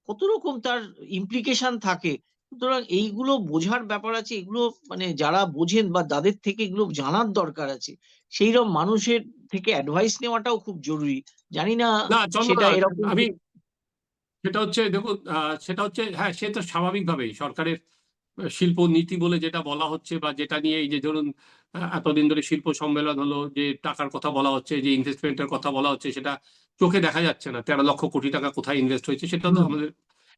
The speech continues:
Speaker 2: কিন্তু হ্যাঁ, শেষ, যে শেষ প্রশ্ন সেটা হচ্ছে, দেখুন, আমরা বারবার করে এখানে যেটা বলেছে দেবাংশু বসাকের বেঞ্চ, খুব ইন্টারেস্টিং,
Speaker 1: হুম।
Speaker 2: যে রাজনীতির নাম করে কোনো ইস্যু এই যে, আহ,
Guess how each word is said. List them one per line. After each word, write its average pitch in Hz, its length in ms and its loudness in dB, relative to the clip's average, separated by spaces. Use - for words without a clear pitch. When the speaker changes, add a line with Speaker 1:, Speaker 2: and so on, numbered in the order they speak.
Speaker 2:
কিন্তু 202 180 2
হ্যাঁ, 139 260 2
শেষ, 208 420 -4
যে 175 280 0
শেষ 214 260 -2
প্রশ্ন 196 400 -4
সেটা 208 160 4
হচ্ছে, 240 180 0
দেখুন, 196 320 2
আমরা 170 200 0
বারবার 156 360 -2
করে 185 180 -4
এখানে 190 400 -2
যেটা 170 320 -6
বলেছে 156 360 -2
দেবাংশু 127 340 -4
বসাকের 131 360 -6
বেঞ্চ, 107 320 -4
খুব 143 120 4
ইন্টারেস্টিং, 175 440 2
Speaker 1:
হুম। 127 60 0
Speaker 2:
যে 170 220 2
রাজনীতির 147 560 0
নাম 139 240 2
করে 147 320 -4
কোনো 175 320 0
ইস্যু 147 440 -2
এই 139 140 2
যে, 160 300 2
আহ, 131 360 -6